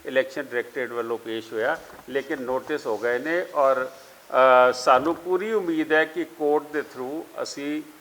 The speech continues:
ਜਿਹੜੀ ਇਹ ਢਿੱਲ ਵਰਤ ਰਹੇ ਨੇ, ਸਾਡੀ ਲਾਸਟ ਇਲੈਕਸ਼ਨ ਜਿਹੜੀ ਹੋਈ ਸੀਗੀ ਦੋ ਹਜ਼ਾਰ ਇੱਕੀ ਦੀ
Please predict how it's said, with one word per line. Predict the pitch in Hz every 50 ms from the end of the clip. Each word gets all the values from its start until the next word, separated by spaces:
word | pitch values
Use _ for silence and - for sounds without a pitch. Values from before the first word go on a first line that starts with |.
| - - - - - 107 -
ਜਿਹੜੀ | 135 147 147 143 156 156 170 160
ਇਹ | - 175
ਢਿੱਲ | 165 165 - 160 127 123 156
ਵਰਤ | 165 151 151 - - -
ਰਹੇ | 139 123 120 110
ਨੇ, | 107 107 104 104
ਸਾਡੀ | - - 127 110 104 135 151
ਲਾਸਟ | 143 131 131 131 147 147 - -
ਇਲੈਕਸ਼ਨ | 165 151 147 143 147 - 175 165 151
ਜਿਹੜੀ | 147 156 151 156 151
ਹੋਈ | 123 127 127 139 139
ਸੀਗੀ | - - 143 135 135 160 160 160 160 - - - - - - - -
ਦੋ | 139 147 143 147 143 143
ਹਜ਼ਾਰ | 147 143 151 151 147 156 151 -
ਇੱਕੀ | 156 147 - - - 156 160 151
ਦੀ | 135 143 143 147 151 143